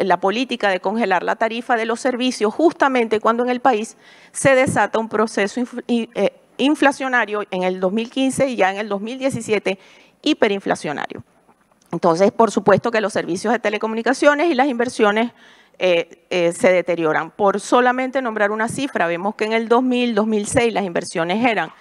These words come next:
de mil millones de dólares y vemos que en el año dos mil diecisiete lo que se liquida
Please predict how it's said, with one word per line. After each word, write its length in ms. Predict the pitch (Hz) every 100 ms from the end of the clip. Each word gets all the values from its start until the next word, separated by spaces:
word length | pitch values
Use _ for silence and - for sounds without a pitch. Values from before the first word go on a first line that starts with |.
| - _ -
de 100 | 196
mil 180 | 196 190
millones 400 | 214 220 233 269
de 60 |
dólares 400 | 277 269 269 294
y 100 | 254
vemos 300 | 202 208 262
que 140 | - 233
en 80 |
el 120 | 226 208
año 200 | 196 214
dos 120 | 247
mil 160 | 220
diecisiete 580 | 214 233 226 247 247 196
lo 140 | 180 170
que 100 | 180
se 180 | 202
liquida 640 | 180 185 - 247 208 202